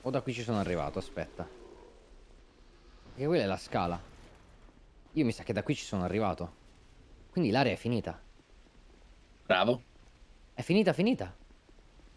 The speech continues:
Speaker 2: Yes.
Speaker 1: Oh, fuck.
Speaker 2: Ben esplorata. Boss sconfitto.
Speaker 1: Non c'era Sith. Che delusione.
Speaker 2: Eh,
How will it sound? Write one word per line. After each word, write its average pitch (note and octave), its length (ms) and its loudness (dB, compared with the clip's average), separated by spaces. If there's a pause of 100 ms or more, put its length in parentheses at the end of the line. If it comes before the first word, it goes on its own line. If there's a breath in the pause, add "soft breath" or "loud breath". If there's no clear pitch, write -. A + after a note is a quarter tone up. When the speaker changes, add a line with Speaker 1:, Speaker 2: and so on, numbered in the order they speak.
(440)
Speaker 2:
Yes. - 600 2 (840)
Speaker 1:
Oh, C4+ 100 -2
fuck. A3+ 320 4
Speaker 2:
Ben D#3+ 240 10
esplorata. D3+ 720 6 (840)
Boss G3 360 6
sconfitto. - 760 0 (540 soft breath)
Speaker 1:
Non A#3 180 4
c'era C#4+ 240 4
Sith. D3 600 2 (200)
Che D#4+ 140 2
delusione. C4 840 6 (680)
Speaker 2:
Eh, G3 260 8